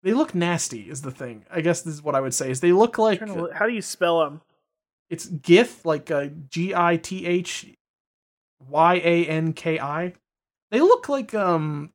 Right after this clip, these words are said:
Speaker 1: like some sort of, like, uh, like, an orc from the, from the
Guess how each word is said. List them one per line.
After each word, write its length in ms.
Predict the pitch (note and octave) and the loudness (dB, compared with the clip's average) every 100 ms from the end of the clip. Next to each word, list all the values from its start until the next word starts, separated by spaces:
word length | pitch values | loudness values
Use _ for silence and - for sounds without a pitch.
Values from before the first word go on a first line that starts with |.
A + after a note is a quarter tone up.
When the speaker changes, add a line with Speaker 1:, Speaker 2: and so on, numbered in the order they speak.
| _ | _
Speaker 1:
like 160 | F3 | -6
some 160 | - A3 | -4 0
sort 160 | A#3 G#3 | 2 2
of, 80 | |
like, 240 | F3 D#3 D#3 | 0 -2 -4
uh, 240 | C3+ B2 | -6 -6
like, 140 | D3 C3+ | -6 -6
an 80 | - | 2
orc 260 | E3+ F3+ | 2 2
from 220 | - F3 D3 | -2 -2 0
the, 420 | C3+ C3 B2 - - E3 E3 _ - | -2 -2 -6 -14 -20 -20 -20 _ -14
from 180 | D3+ C#3 | -10 -6
the 320 | C3+ C3 | -6 -6